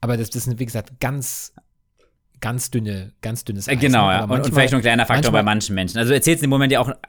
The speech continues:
Speaker 2: quasi eine Geschichte, wo die Leute sich drauf einkaufen, wie man, <laughs> um das jetzt schlecht ins Deutsche zu übersetzen, ne?
Speaker 1: Ja.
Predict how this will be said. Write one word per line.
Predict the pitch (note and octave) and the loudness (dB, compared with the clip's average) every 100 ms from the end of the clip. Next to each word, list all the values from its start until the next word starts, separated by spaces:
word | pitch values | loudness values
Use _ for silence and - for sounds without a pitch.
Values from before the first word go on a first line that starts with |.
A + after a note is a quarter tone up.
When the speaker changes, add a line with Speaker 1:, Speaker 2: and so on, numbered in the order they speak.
| A2+ | -12
Speaker 2:
quasi | B2+ B2 A#2+ | -2 0 2
eine | A#2 | 2
Geschichte, | A2+ C#3 B2+ A2 F#2+ - - - - | 2 0 0 0 0 -2 -16 -20 -18
wo | G#2 A2 | -4 -2
die | |
Leute | G#2 G#2+ G#2 | 2 2 2
sich | F#2+ G2 - - _ _ - | -2 -4 -4 -8 _ _ -6
drauf | G2+ F2 | -4 0
einkaufen, | G2+ G#2 F#2+ E2+ | 0 2 0 -2
wie | F2 | -4
man, | F2 F#2 - - | -2 -2 -4 -8
<laughs> | G#2+ F#2+ | -10 -8
um | - F2+ | -6 -6
das | - | -6
jetzt | E2 | -10
schlecht | - F2 F#2 | -6 -8 -8
ins | F2+ | -8
Deutsche | F2+ - | -8 -10
zu | - | -10
übersetzen, | F2+ F2 - | -6 -6 -6
ne? | G2 E3 - | -6 -6 -4
Speaker 1:
Ja. | A#2 | -2